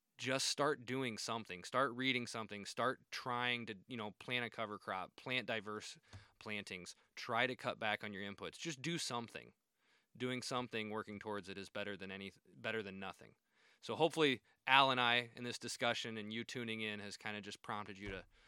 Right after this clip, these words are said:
get, get started in that direction. I know it's, it's, it's nudging me. I've kinda started. I'm not quite as far as Al, but I know I wanna get there. So, uh, quick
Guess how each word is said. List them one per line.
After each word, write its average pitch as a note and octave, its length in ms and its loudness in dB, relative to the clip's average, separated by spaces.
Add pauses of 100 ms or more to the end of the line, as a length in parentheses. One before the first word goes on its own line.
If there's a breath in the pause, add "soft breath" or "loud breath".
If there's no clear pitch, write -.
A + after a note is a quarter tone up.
(400 soft breath)
get, B2+ 240 -2
get B2+ 160 -2
started A#2 540 2
in G#2 120 -4
that F#2 200 -4
direction. F#2 540 -6
I G2 100 -6
know A2 240 -2
it's, - 240 -4
it's, - 280 -6
it's - 180 -10
nudging A2+ 380 -2
me. A2+ 260 -2
I've G#2+ 240 -4
kinda G#2+ 260 -4
started. G#2+ 440 0
I'm G2+ 140 -4
not G#2 220 -4
quite G#2 260 -2
as G2 100 -6
far G2+ 260 -2
as F#2+ 100 -6
Al, F#2+ 300 -4
but F2+ 220 -10
I G#2 120 -10
know G#2 120 -6
I G2 80 -4
wanna G2 240 -6
get G2 260 -6
there. E2+ 220 -8 (720 loud breath)
So, B2 400 4
uh, A2 300 6 (260)
quick F3+ 320 6